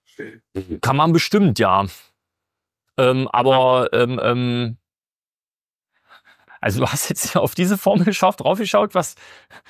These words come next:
was wir sozusagen brauchen. Also klar, das Joule muss weg und wir brauchen Volt Quadrat.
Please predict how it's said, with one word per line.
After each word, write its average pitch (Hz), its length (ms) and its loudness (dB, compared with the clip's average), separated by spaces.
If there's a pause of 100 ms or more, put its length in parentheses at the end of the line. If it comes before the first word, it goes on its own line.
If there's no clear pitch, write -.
(280)
was - 180 -2
wir 160 100 2
sozusagen 156 440 0
brauchen. 151 360 0
Also 127 260 0
klar, 127 200 0
das 113 240 0
Joule 208 300 4
muss 190 280 0
weg 185 280 0
und 175 280 0
wir 170 120 2
brauchen 147 400 0
Volt 139 200 4
Quadrat. 87 600 0